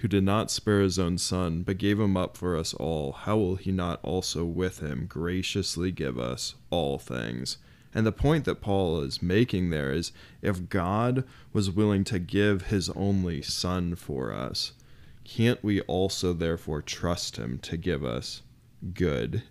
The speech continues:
and other things, even when we don't understand it? If God was willing to send Christ to die,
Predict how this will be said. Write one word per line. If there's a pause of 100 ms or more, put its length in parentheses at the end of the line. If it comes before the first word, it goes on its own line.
and
other
things,
even
when
we
don't
understand
it? (320)
If
God
was
willing
to
send
Christ
to
die,